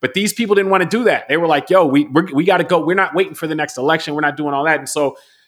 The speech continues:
that's where we go awry, basically, is when people decide unilaterally that, "You know what? Whatever just happened is so serious. I don't care. We're not waiting for another election. We're gonna take power. We're gonna take back what's ours right away without regard for process."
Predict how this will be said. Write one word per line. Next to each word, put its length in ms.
that's 280
where 140
we 100
go 480
awry, 460
basically, 560
is 140
when 240
people 320
decide 720
unilaterally 1040
that, 260
"You 100
know 140
what? 260
Whatever 360
just 220
happened 380
is 120
so 240
serious. 460
I 100
don't 240
care. 540
We're 80
not 240
waiting 200
for 160
another 300
election. 400
We're 100
gonna 200
take 380
power. 520
We're 140
gonna 160
take 380
back 240
what's 160
ours 340
right 180
away 360
without 340
regard 380
for 80
process." 560